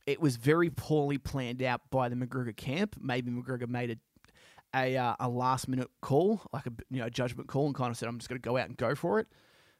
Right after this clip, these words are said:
But he didn't. You know, it's almost like if you had to, if you had, if I had to put it in a way, like, uh, you know, Conor, if he should have come out, if he's gonna do what, you know, and try and go for the fences, he should come out at a ten out of ten. But he came out at, like, a,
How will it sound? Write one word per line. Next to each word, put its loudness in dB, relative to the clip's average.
But 0
he -4
didn't. -4
You 2
know, 4
it's 0
almost 2
like 2
if -4
you 4
had -2
to, 4
if 2
you 6
had, 0
if 0
I 4
had 2
to -2
put -2
it -2
in -2
a 0
way, 0
like, -2
uh, -2
you 0
know, 2
Conor, 2
if -2
he 0
should 4
have 2
come -2
out, 0
if -6
he's -4
gonna 4
do 4
what, 0
you -4
know, -2
and -6
try -2
and -6
go 0
for -6
the -6
fences, -6
he -4
should -2
come -4
out -4
at -6
a -12
ten -2
out -2
of -8
ten. 0
But -4
he -6
came -4
out 2
at, -4
like, -2
a, -4